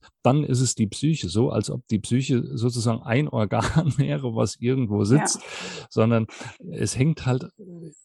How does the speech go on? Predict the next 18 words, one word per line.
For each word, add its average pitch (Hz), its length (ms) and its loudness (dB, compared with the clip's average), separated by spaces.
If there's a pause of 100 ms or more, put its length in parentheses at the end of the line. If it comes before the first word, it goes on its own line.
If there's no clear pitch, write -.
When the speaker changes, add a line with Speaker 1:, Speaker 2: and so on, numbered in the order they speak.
(100)
Speaker 1:
alles 143 460 0 (160)
mit 123 320 -2
dem 107 140 2
anderen 127 320 0
zusammen, 113 560 0
ne? 107 160 -2
Der 117 120 0
Körper 127 460 0
beeinflusst 113 720 -4
Speaker 2:
Ja. 101 60 -2
Speaker 1:
den 95 80 -4
Geist, 110 340 2
aber 110 160 0
der 107 100 2
Geist 113 360 0
auch 104 140 2
den 95 200 0
Körper. 123 460 4